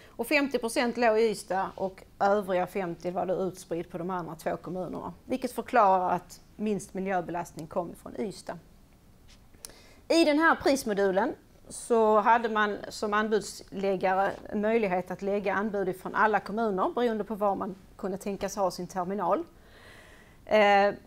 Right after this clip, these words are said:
man fick också uppgiften att man skulle lägga ett kilometerpris. Eh, den andra uppgiften var att man skulle lägga ett timpris utifrån de antal timmar som, eh, de olika terminalerna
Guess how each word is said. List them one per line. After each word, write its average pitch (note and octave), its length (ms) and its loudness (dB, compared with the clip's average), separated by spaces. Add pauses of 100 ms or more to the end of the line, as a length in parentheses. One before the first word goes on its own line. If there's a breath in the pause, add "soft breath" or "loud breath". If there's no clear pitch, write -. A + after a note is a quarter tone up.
(200)
man B3 180 4
fick D4 200 0
också D4 280 4
uppgiften C4 580 0
att G3+ 120 0
man G3 140 -4
skulle G#3 220 -4
lägga G#3 340 0
ett F#3 260 -2
kilometerpris. - 1120 -2 (1120 loud breath)
Eh, - 220 -10
den A3 140 2
andra B3 220 4
uppgiften B3+ 460 0
var B3 160 6
att - 80 -2
man A3 100 -6
skulle G#3+ 240 -4
lägga G#3 180 0
ett G#3+ 200 -6
timpris - 840 -2
utifrån G#3 400 -4
de G#3+ 280 0
antal G3 340 -2
timmar G#3+ 440 -2
som, F#3+ 400 -6
eh, F3 200 -4
de G3 140 -4
olika G#3 300 -4
terminalerna F#3+ 800 -4